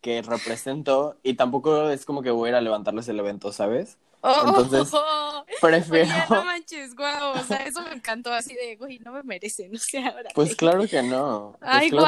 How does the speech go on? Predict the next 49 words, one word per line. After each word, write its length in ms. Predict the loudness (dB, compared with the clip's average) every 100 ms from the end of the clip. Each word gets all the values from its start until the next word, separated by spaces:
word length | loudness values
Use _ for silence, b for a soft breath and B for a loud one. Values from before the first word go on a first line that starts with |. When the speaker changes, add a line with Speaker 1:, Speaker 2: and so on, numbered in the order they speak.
| 8
Speaker 1:
que 80 |
no, 100 | 6
Speaker 2:
guau. 180 | 4 4
Speaker 1:
porque, 400 | 2 2 0 0 -4 _ _ _ -2
porque, 160 | -2 -2 _ _ _ _
o 600 | 4 6 6 2 -4 -4
sea, 100 | 0
no 180 | 2 2
tanto 220 | 2 2
que 80 | 2
no 100 | 2
lo 100 | 2
merezcan, 420 | 2 2 0 -2 0
sino 220 | 0 0
que 80 | 0
no 120 | 2
lo 120 | 4
valoran. 500 | 6 4 2 -4 -10 _ _ _ _ -6 -4
Speaker 2:
Sí, 100 | -2
no, 60 | 0 2
Speaker 1:
Entonces, 180 | 2
Speaker 2:
exacto. 400 | 2 -8 -12 -18 -18 _
Ujú. 340 | -20 -18 -20 -20 _ _
Speaker 1:
entonces, 300 | -2 2 2
para 240 | 4 4 4
nada 220 | 4 4
me 120 | 4
siento 280 | 0 -2 -2
atraído 460 | -4 -2 -2 2 2
a 160 | 2 2
ir 140 | -2
a 20 |
ese 140 | -4 -6
tipo 260 | -6 -2
de 60 | 0
lugares. 260 | 2 2 2
Yo 80 |
hace 180 | 0 0
un 140 | 0 2
buen, 300 | 2 0 -6
un 120 | -8
buen, 140 | -8
un 100 | -6
buen 200 | -6 -2
que 100 | 2
dejé 260 | 2 2 2
de 100 | 2
ir 180 | 4 6
a, 300 | 6 4